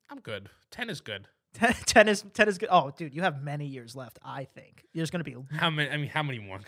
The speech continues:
Speaker 2: The
Speaker 1: I possibly? And, and, you know, I, n-, nowadays, I, I, I'm, I,
Speaker 2: Straight
Speaker 1: you know,
Speaker 2: away.
Speaker 1: you, you, it's not gonna give, it's, it's not gonna give the reaction that you want it to give, you know? It's, uh,
Speaker 2: Co-
Speaker 1: like I said, I, I, I'm, first of all, I'm numb.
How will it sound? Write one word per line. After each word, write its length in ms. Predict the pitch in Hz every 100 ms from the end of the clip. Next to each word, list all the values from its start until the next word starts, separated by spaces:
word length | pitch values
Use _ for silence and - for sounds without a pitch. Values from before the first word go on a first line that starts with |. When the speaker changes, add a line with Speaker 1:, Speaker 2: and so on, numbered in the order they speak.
| 196
Speaker 2:
The 40 |
Speaker 1:
I 40 | 101
possibly? 440 | 110 98 - -
And, 120 | 170 -
and, 160 | 185
you 60 | 233
know, 120 | 151
I, 220 | 147 165
n-, 200 | 151 147 151
nowadays, 500 | 165 262 285 247 220
I, 360 | 214 214 214 -
I, 140 | 185 190
I'm, 280 | 165 196 220 _ -
I, 160 | 160
Speaker 2:
Straight 140 | 180 170
Speaker 1:
you 40 |
know, 140 | 170 143
Speaker 2:
away. 100 | 147
Speaker 1:
you, 120 | 165
you, 260 | 156 160 151
it's 180 | 156
not 120 | 220 226
gonna 120 | 196
give, 180 | 175 156
it's, 200 | 131 -
it's 160 | 135 -
not 180 | 190 180
gonna 200 | 147 123 123 _ _ _ _ _ -
give 200 | 156 143 113 - 120
the 100 | 123
reaction 560 | 120 131 151 - 131
that 140 | 110 110
you 160 | 113
want 220 | 110 123 160
it 100 | 151
to 100 | 98
give, 240 | 87 85 -
you 80 |
know? 240 | 101 107 -
It's, 400 | 123 120 - - -
uh, 80 | 117
Speaker 2:
Co- 80 |
Speaker 1:
like 200 | 127 143
I 40 | 117
said, 240 | - 143
I, 160 | 101 113 -
I, 80 | 117
I'm, 360 | 107 113 113 - _ _ _
first 240 | - 175 -
of 60 |
all, 200 | 139 123
I'm 200 | 113 113
numb. 340 | 117 117 123